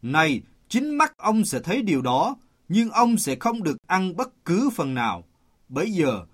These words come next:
có bốn người phung đang ở ngay ngoài cổng thành. Họ nói với nhau, "Tại sao chúng ta phải ngồi đây chờ chết? Nếu chúng ta nói rằng chúng ta nên vào trong thành, thì trong thành đang có cơn đói kém,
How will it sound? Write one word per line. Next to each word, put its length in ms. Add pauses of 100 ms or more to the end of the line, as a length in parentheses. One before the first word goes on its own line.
(180)
có 160
bốn 340
người 160
phung 300
đang 220
ở 240
ngay 280
ngoài 300
cổng 240
thành. 320 (240)
Họ 240
nói 280
với 200
nhau, 280 (560)
"Tại 140
sao 360
chúng 140
ta 220
phải 200
ngồi 280
đây 340
chờ 240
chết? 220 (540)
Nếu 220
chúng 120
ta 200
nói 220
rằng 260 (280)
chúng 160
ta 240
nên 300
vào 280
trong 200
thành, 320 (360)
thì 160
trong 180
thành 280
đang 200
có 300
cơn 280
đói 160
kém, 340